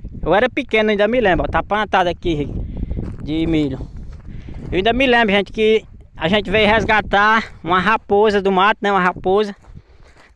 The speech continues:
dentro desse cacimbão, no dia do casamento da minha irmã. E a gente resgatou essa raposa de dentro desse cacimbão, ó.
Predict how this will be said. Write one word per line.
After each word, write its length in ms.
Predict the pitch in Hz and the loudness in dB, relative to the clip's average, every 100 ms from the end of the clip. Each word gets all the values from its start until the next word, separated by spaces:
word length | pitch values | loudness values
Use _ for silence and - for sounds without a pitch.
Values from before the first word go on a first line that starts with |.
| - | -6
dentro 220 | 147 233 247 | -2 0 0
desse 100 | - | 0
cacimbão, 520 | 247 220 247 196 185 | 0 0 0 2 2
no 120 | 180 | 2
dia 140 | 180 226 | 0 -2
do 100 | 240 | 0
casamento 440 | 240 220 226 220 | 0 0 0 -2
da 120 | 214 | -2
minha 160 | 214 220 | -2 -2
irmã. 320 | 190 170 151 - _ _ _ _ - - - - - - - - - - - | -2 -4 -4 -10 _ _ _ _ -20 -20 -20 -18 -12 -12 -12 -18 -18 -20 -6
E 100 | 160 | -2
a 80 | |
gente 240 | 175 190 180 | -2 -2 0
resgatou 800 | 190 180 208 196 - 202 220 269 - - - - - - - - - | 0 2 2 2 2 2 4 2 -6 -20 -20 -20 -20 -20 -20 -20 -8
essa 220 | 165 - 190 | -6 -2 0
raposa 640 | 208 220 - 180 147 131 - - - - - - - - | 2 0 0 2 2 -2 -14 -20 -16 -12 -12 -14 -20 -14
de 120 | 151 | -10
dentro 260 | 165 202 208 | -4 -2 -2
desse 140 | 214 | -6
cacimbão, 720 | - 226 - 240 190 151 131 120 | -2 -2 -2 -6 -2 -2 -2 -8
ó. 160 | - | -18